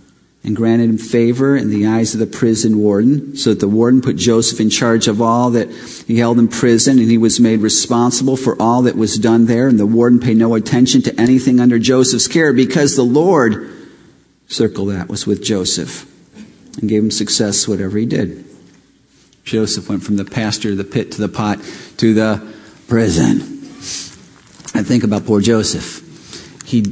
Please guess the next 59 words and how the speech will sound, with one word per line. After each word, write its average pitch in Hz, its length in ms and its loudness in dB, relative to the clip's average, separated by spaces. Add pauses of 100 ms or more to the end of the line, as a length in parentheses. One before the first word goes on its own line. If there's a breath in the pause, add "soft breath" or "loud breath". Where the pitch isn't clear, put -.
(120)
was 120 140 -2
doing 139 220 4
everything 131 280 4
right 123 300 0
here. 104 340 -4
I 110 60 -4
mean, 95 160 -2
right, 135 320 0
right? 107 220 -6
He 107 180 -8
was 117 180 0
doing 160 260 0
everything 175 360 -4
right. 320 420 -6 (640 loud breath)
He 185 120 0
was 160 180 2
trying, 185 240 0
you'd 175 240 2
think, - 480 0
I 127 40 0
mean, 170 120 4
his, 175 260 2
his, - 600 0
his 147 200 4
love 160 260 2
for - 100 -2
the 180 100 2
Lord 156 420 4
and 143 160 4
his 139 440 2
flesh 180 280 2
were 131 100 2
thrown 185 280 0
into 185 160 -2
the 170 80 4
ring, 180 320 4 (240 loud breath)
and 139 140 4
they 139 80 6
boxed, 226 520 0
and 165 160 4
his 175 200 4
love 233 160 2
for 247 80 2
the 226 40 4
Lord 214 220 4
came 247 220 6
out 247 160 2
victorious. 240 580 2
You'd 208 140 0
think 320 260 2
God 262 280 2
would 262 120 2
help 302 320 2
this 240 220 4
guy 233 340 2
out, 339 400 -2
but 208 100 4
he's 202 240 4
thrown 285 420 2